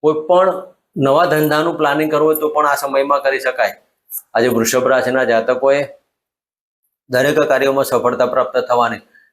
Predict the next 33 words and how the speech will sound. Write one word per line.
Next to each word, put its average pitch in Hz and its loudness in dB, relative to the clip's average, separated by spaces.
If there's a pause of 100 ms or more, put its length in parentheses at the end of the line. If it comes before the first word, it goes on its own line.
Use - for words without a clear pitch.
(140)
પતિ 117 2
પત્નીના 127 2
સંબંધોમાં 120 2
પણ 123 2
આજે 117 0 (220)
મધુરતા 117 -2
પ્રાપ્ત 113 0
થવાની. 107 0 (380)
તો 110 0
વૃષભ 131 0
રાશિના 123 0
જાતકોએ 131 2
આજે 120 -2 (460)
કુળદેવાના 135 2
મંત્ર 117 -2
કરવાના, 110 2
ઓમ 120 0
કુલદેવતા 117 2
ભ્યો 113 -2
નમઃ 113 -2
કરી 117 -2 (320)
અને 110 -4
દિવસની 110 -2
શરૂઆત 107 0
કરાય. 107 2
મિત્રો, 110 -2
વાત 110 0
કરીશું 117 -4
મિથુન 143 -2
રાશિની. 110 -2 (480)
મિથુન 147 0
રાશિના 135 2
જાતકોને 120 -2